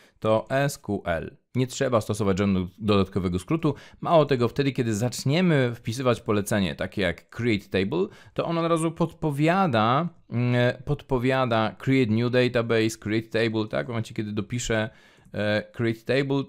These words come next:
to poniżej mam dostępne snippety właśnie do utworzenia tabeli, do utworzenia tymczasowej tabeli, do skasowania tabeli. Istnieje możliwość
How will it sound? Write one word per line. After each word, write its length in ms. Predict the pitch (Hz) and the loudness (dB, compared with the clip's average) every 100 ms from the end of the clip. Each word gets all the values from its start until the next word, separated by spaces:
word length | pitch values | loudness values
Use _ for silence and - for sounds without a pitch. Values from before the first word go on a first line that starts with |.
| - | -6
to 240 | 139 131 | -2 0
poniżej 920 | 131 135 131 131 139 143 139 127 127 123 | 0 -2 0 0 0 2 2 2 2 2
mam 240 | 120 123 | 0 2
dostępne 680 | 117 113 113 113 110 104 104 | 0 -2 -2 -2 -2 -2 -2
snippety 480 | 110 101 107 101 92 | -4 -2 -2 -2 -2
właśnie 340 | 87 95 95 | -2 -2 0
do 60 | 95 | 0
utworzenia 380 | - 107 113 | -2 -2 -2
tabeli, 380 | 123 139 147 135 | 0 2 2 2
do 80 | 95 | -2
utworzenia 280 | - 92 98 | -4 -4 -2
tymczasowej 540 | 131 143 151 143 135 | -2 -2 0 2 2
tabeli, 380 | 131 127 120 117 - - - | 2 0 0 -2 -10 -14 -8
do 120 | 80 | -8
skasowania 680 | - 135 143 139 127 117 113 | 0 2 2 0 0 -2 0
tabeli. 560 | 117 110 107 107 - _ _ _ _ _ _ _ _ _ _ - - _ - | 0 2 0 -2 -6 _ _ _ _ _ _ _ _ _ _ -20 -20 _ -12
Istnieje 340 | 170 175 202 | -8 -2 2
możliwość 400 | 180 170 175 170 | 4 4 2 0